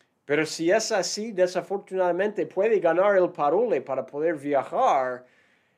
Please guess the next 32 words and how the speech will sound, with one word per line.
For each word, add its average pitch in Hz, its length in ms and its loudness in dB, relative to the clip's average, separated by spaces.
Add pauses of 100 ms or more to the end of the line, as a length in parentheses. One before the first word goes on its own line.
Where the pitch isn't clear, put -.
(120)
pero 160 180 2
si 175 240 -2
uno 220 160 4
tiene 208 380 2
el 170 160 6
reclamo 180 440 0
falso, 196 720 0
no 160 540 0
va, 170 220 -8
no 170 200 0
hay 170 100 0
perdón, 147 880 -2
no 147 280 -2
va 160 200 0
a 165 100 -2
poder 156 340 -4
utilizar 139 1120 -2 (460)
el 131 180 0
parole 120 800 -4 (360)
para 131 260 -2
poder 127 600 2
ajustar 127 600 -4
el 120 100 -2
estado 127 420 -4
para 120 200 -10
ganar 123 260 -8
residencia. 127 840 -6
Usted 160 300 -6
va 160 120 0
a 147 40 -4
ser 156 280 -8
inadmisible 147 1120 -8